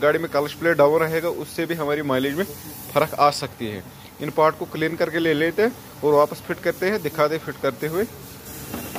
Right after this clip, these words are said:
दिखाते हैं फिट करके, फिर दिखाएंगे इसकी गाड़ी की performance। इन्हीं चीज़ों से हमारी गाड़ी में mileage down हो जाती है और pickup में भी मसला आ सकता है इन्हीं चीज़ों से।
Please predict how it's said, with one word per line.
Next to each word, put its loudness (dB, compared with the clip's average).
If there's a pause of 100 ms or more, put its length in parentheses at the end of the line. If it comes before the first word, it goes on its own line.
(160)
दिखाते 2
हैं 2
फिट -6
करके, 0
फिर -6
दिखाएंगे 0
इसकी -4
गाड़ी 6
की -6
performance। -2 (340)
इन्हीं 4
चीज़ों 2
से 2
हमारी 4
गाड़ी 4
में -2
mileage 2
down 4
हो -4
जाती -2
है 0 (260)
और -4
pickup -2
में 0
भी 0
मसला 2
आ 6
सकता -6
है -4
इन्हीं -6
चीज़ों -6
से। -4